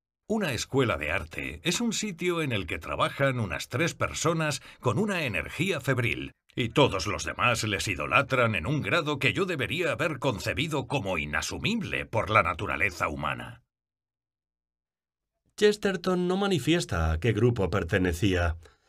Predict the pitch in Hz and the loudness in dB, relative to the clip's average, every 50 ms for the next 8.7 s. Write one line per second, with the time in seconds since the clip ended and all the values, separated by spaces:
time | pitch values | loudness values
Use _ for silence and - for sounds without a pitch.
0 | _ _ - - 147 156 147 - - 214 220 220 214 208 185 147 - - 208 208 | _ _ 2 4 6 6 6 4 4 2 4 4 4 2 2 2 2 4 4 4
1 | 202 190 170 160 156 160 151 143 - 135 135 139 139 - 156 147 139 147 143 147 | 4 4 4 4 4 4 2 2 2 4 4 4 2 2 0 0 0 2 4 4
2 | 143 135 - 220 208 175 147 139 135 - 147 143 143 151 185 190 190 180 - 156 | 4 4 4 2 4 4 4 2 4 6 6 6 6 6 4 2 2 0 0 0
3 | 135 - 175 170 165 156 - 135 117 - 113 - - 113 117 135 131 117 120 117 | -2 2 2 2 2 2 0 0 2 2 0 2 2 0 2 2 4 4 4 4
4 | 127 120 120 117 - 117 110 107 92 85 - 127 120 117 - 113 101 98 98 95 | 4 4 2 4 4 2 4 4 2 2 2 2 2 4 4 4 6 6 6 4
5 | 95 - 123 113 117 - 107 98 92 82 - - - - - - - 160 160 165 | 4 6 4 4 4 6 4 4 4 4 0 -12 -14 -14 -6 2 4 6 6 8
6 | 170 208 202 185 196 190 185 175 175 185 208 208 202 190 180 175 - 180 170 156 | 6 6 4 4 4 4 4 4 4 4 4 6 6 6 4 4 4 4 6 6
7 | 151 151 147 202 208 196 - - 160 135 143 139 123 120 117 - 180 180 175 170 | 6 6 6 4 2 2 4 2 4 6 8 8 8 6 4 4 2 2 4 2
8 | 165 160 - - 147 123 120 - 82 76 73 73 71 | 0 0 2 2 2 2 2 0 -2 -2 -2 -4 -8